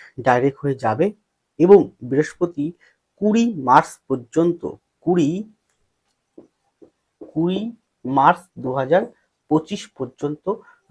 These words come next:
রোহিণী নক্ষত্র ভোগ করবে। তারপরে ঢুকবে মৃগশিরা নক্ষত্রে এবং মে মাসের মাঝামাঝি সময়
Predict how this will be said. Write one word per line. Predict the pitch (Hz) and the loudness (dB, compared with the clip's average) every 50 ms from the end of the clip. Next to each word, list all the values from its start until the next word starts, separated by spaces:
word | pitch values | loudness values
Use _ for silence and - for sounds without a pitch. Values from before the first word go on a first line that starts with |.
| 127 131 | -4 -4
রোহিণী | 131 127 123 123 135 147 147 131 | -4 -4 -4 -6 -6 -6 -6 -6
নক্ষত্র | 117 117 - - - - - _ - 233 247 - _ _ - 113 | -8 -12 -16 -18 -18 -18 -18 _ -6 -6 -6 -6 _ _ 0 2
ভোগ | 147 143 - _ _ - | 2 2 2 _ _ -6
করবে। | 104 90 80 - - - 107 - _ _ _ _ _ - - - - - - - _ _ _ - | -4 -4 -6 -8 -12 -14 -16 -18 _ _ _ _ _ -20 -20 -20 -20 -20 -20 -20 _ _ _ 6
তারপরে | 156 156 156 - - 185 196 233 254 254 - _ _ _ | 8 8 6 6 6 6 6 6 4 0 -6 _ _ _
ঢুকবে | - 147 135 123 - 180 156 127 | -4 -4 -4 -2 -4 -6 -4 -4
মৃগশিরা | 131 127 131 131 - 143 131 117 | -4 -4 -4 -4 -4 -6 -6 -6
নক্ষত্রে | 98 - _ - - 104 - _ _ - 92 104 - _ _ - 156 | -8 -10 _ -12 -14 -14 -14 _ _ -16 -16 -16 -18 _ _ 0 4
এবং | 170 190 180 147 - - - | 4 4 4 4 -2 -8 -4
মে | 131 139 147 160 | 0 2 4 4
মাসের | 175 180 175 - 190 180 180 175 _ 113 | 4 2 0 -2 -4 -6 -6 -8 _ -6
মাঝামাঝি | 113 113 110 156 165 165 156 165 156 - - | -6 -6 -4 -4 -4 -4 -4 -6 -10 -10 -14
সময় | 123 120 127 156 | -14 -14 -12 -12